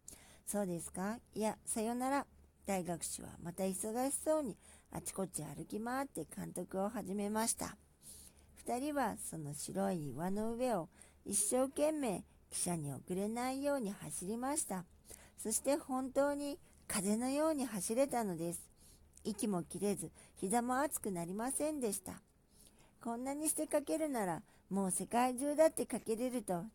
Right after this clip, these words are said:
ジョバンニは思いました。そして二人は前のあの河原を通り、改札口の電灯が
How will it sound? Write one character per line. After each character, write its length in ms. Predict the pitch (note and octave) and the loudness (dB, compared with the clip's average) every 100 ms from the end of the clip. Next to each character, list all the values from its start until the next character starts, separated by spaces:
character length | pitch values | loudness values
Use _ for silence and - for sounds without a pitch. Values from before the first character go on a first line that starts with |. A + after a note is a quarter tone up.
| - | 0
ジ 80 | |
ョ 40 | F#3 | 2
バ 180 | F#3+ G3+ | 4 2
ン 80 | G3 | 2
ニ 80 | |
は 200 | D#3+ C#3 | -2 -4
思 220 | C#3 D3+ F3 | -6 -4 -2
い 100 | G3 | -2
ま 200 | A3 B3 | -2 -2
し 80 | |
た。 240 | - D#3 D3+ - - - - - - - - - - - - - - - _ _ - - - - - - - _ - - - - - - - - | -4 -6 -10 -18 -20 -20 -20 -20 -20 -20 -20 -20 -20 -20 -20 -20 -20 -20 _ _ -20 -20 -20 -20 -20 -20 -20 _ -20 -20 -14 -14 -14 -18 -20 -12
そ 200 | - - | -6 -2
し 120 | G#3 - | -2 0
て 300 | A#3+ B3 C4 | 0 0 -2
二 260 | - - G3+ | -6 0 2
人 160 | G3 | 2
は 220 | E3 D3+ - - | 0 -4 -8 -8
前 300 | F3 F3 E3+ | -2 0 0
の 140 | D#3 - | -2 -8
あ 120 | - F3 | -6 -2
の 100 | F#3+ | -2
河 280 | - F3 G#3 | -2 2 4
原 260 | A3 A#3+ | 4 4
を 60 | A#3+ | 2
通 280 | - C4+ B3 | 4 6 6
り、 140 | D3 - - - - - | 2 -6 -20 -20 -20 -12
改 200 | F#3+ F#3 | -4 -2
札 300 | G#3+ G#3 A3 | 0 0 2
口 240 | G#3+ - | 2 0
の 220 | D#3 D3+ | -2 -2
電 260 | C#3+ F#3 G3 | 0 2 2
灯 280 | F#3+ G3+ G3 | 4 6 8
が 240 | G#3 G#3 | 6 4